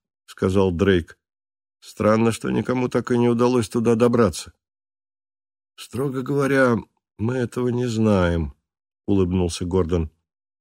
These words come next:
«Было несколько экспедиций, связь с которыми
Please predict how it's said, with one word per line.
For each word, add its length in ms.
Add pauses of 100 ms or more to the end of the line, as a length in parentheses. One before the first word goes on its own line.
(640)
«Было 380
несколько 680
экспедиций, 960 (220)
связь 460
с 60
которыми 680